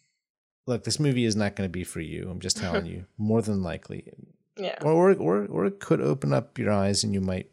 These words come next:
Speaker 1: appreciate it, but you have to go into this movie understanding it's a different kind of beast. And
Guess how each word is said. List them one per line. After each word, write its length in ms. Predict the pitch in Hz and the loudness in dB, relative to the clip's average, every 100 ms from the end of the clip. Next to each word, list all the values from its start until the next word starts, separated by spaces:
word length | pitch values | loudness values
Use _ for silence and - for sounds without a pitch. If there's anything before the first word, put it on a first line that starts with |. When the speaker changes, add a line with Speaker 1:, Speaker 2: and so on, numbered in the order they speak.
| _ | _
Speaker 1:
appreciate 400 | - 117 95 87 | -8 -6 -6 -8
it, 160 | 85 | -10
but 120 | 90 _ - - - - _ _ _ _ - | -16 _ -20 -20 -20 -20 _ _ _ _ -6
you 140 | 117 | -2
have 260 | 131 131 - | 0 -2 -6
to 100 | 123 | -10
go 260 | 113 113 | 0 2
into 160 | 110 104 | 2 0
this 220 | 95 - | -2 -2
movie 240 | 107 95 87 | -2 -4 -4
understanding 520 | 95 92 - 98 92 | -4 -4 -2 -4 -4
it's 140 | 92 | -6
a 40 | 90 | -8
different 280 | 92 87 95 | -8 -8 -8
kind 160 | 85 | -8
of 80 | 82 | -8
beast. 420 | 76 69 - - _ _ - - - _ - | -12 -6 -6 -6 _ _ -20 -20 -20 _ -8
And 600 | 101 95 92 90 98 - | -4 -4 -4 -6 -10 -12